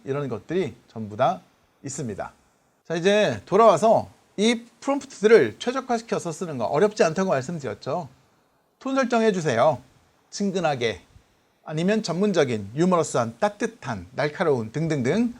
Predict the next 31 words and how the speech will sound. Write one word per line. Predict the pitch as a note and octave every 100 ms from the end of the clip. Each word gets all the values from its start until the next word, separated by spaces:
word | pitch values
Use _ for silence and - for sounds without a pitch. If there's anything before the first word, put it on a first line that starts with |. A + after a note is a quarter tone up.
| _
원하는 | - C3 C#3+ C#3
분위기 | C#3 D#3 B2+
명시해주고 | A#2+ B2+ C#3 A2 A2 A2+ - _ _ _ _ _
분량 | F3+ G3+ E3 G#2 - -
짧게 | G3+ A3+ - C3+ G#2 _ _ _ _ _
뭐 | A#2+ A2 E3
에이포 | F#3+ A3 G#3+ G3+ G3+
반 | - C#3+ C#3
페이지 | F3 E3 B2
정도 | A2 A2 B2 G#2 - _
이백 | B2+ D3+ G3 - -
자 | F3+ F3+ - -
이내 | D#3+ F#3 A2+ -
이런 | - D#3+
식으로 | D#3 D3+ D3
길이 | E3 G3
요청, | D#3 - B2 C#3+ B3 - _ _ _ _ _ _ _ _ _
출력 | - C4 C4
형식을 | B3 A3 A#3+
표로 | A#3 C4
할지 | A#3+ - G3 G3 G3 -
목록으로 | E3 F#3 G3+ E3+
할지 | C#3 A#2 C3 C#3 C#3+ - _ -
단락으로 | C#3+ D3+ E3 C3
할지 | A2+ - D#3+ A2 - _
아니면 | - C#3 D3 C#3
디자인이 | C#3 C#3 D#3 D3+
입혀져 | B2 D3 C3+
있는 | B2+ C3+
아티팩트로 | C3+ C#3 G3+ A3+ F3+
할지 | B2+ A2 - F3